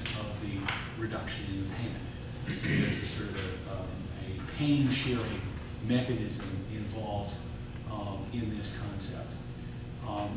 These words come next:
I think maybe this is a good time to also mention that the, um, Congressional Oversight Panel that was created under carp, um, issued on, I think it was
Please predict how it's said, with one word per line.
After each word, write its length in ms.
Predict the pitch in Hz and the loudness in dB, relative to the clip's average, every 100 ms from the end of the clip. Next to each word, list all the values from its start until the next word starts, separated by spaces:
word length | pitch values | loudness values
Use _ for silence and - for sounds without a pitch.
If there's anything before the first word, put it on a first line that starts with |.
| - | 0
I 80 | 117 | 6
think 220 | 185 151 | 8 12
maybe 200 | 160 135 | 12 12
this 140 | - | 8
is 160 | 135 120 | 6 4
a 40 | |
good 260 | - 127 - | 2 2 2
time 300 | 120 117 110 | 2 2 0
to 160 | 113 110 | 0 0
also 240 | 120 117 104 | 0 0 0
mention 540 | 110 135 - 117 101 104 | 2 2 4 4 2 0
that 300 | 107 104 - | -2 -2 -2
the, 300 | 110 104 104 104 - - - - - | -2 0 0 -2 -4 -6 -6 -6 -2
um, 400 | 107 104 101 101 | -2 0 -2 0
Congressional 460 | 123 123 135 - 120 120 | 2 4 4 4 2 2
Oversight 400 | 131 135 135 131 - - - - - 135 | 2 4 4 2 2 -2 -6 -6 -4 0
Panel 340 | 135 143 139 | 2 4 6
that 100 | 123 | 4
was 120 | 104 - 131 | 0 0 2
created 360 | 120 120 123 - | 6 8 6 2
under 160 | 110 101 - - | -2 -4 -4 0
carp, 220 | 123 127 127 - - - - - 117 | 2 4 2 -2 -6 -6 -6 -4 -4
um, 460 | 107 104 107 104 101 98 - - - - - - - - - - - - - - - | -2 -2 -2 -2 -2 -2 -4 -4 -6 -6 -6 -6 -6 -4 -4 -4 -4 -6 -6 -6 2
issued 640 | 143 143 - 131 127 120 120 | 6 8 8 10 10 8 6
on, 600 | 120 117 113 110 110 110 113 - - - | 2 2 2 2 2 0 -2 -4 -6 -4
I 40 | - | -2
think 180 | 117 | -2
it 80 | 131 | 0
was 140 | - | -2